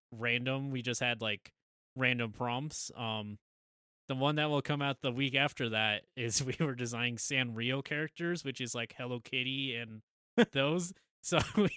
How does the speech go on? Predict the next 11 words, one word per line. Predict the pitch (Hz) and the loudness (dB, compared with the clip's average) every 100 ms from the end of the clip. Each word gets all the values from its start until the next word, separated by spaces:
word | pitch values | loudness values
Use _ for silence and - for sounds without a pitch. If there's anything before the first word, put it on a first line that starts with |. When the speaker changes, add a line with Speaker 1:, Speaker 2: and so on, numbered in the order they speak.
| 220 | 0
Speaker 1:
like, | 208 - | 0 -4
generated | 143 160 143 160 165 156 | -2 0 0 0 0 -2
stuff. | - 170 180 - | -2 -2 -2 -4
Um, | 123 120 120 117 _ _ _ _ _ _ _ _ _ _ _ | -2 -2 -4 -8 _ _ _ _ _ _ _ _ _ _ _
I, | - 147 156 | 4 4 6
I | 127 135 | 4 2
really | 147 180 | 4 4
liked | 165 143 123 | 6 4 4
mine, | 135 143 135 | 2 4 4
which | 123 123 | -2 -4
was | 139 127 120 113 | -2 -2 -2 -4